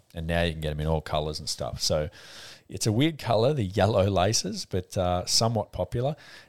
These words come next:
Actually had a, uh, equipment manager with a team I used to work for,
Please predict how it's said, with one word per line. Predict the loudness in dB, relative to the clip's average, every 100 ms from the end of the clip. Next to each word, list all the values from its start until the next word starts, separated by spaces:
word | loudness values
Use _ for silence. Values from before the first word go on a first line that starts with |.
| 0
Actually | 0 0 -4 -2
had | 0 2
a, | 4 2 2
uh, | 0 0 -4 -10 _ _ _ _ _ -12
equipment | -4 -2 0 2
manager | 2 2 -2 -6
with | -6
a | -6
team | -4 0 2
I | 0
used | 0
to | -2
work | -4 -4
for, | -6 -4 -4 -6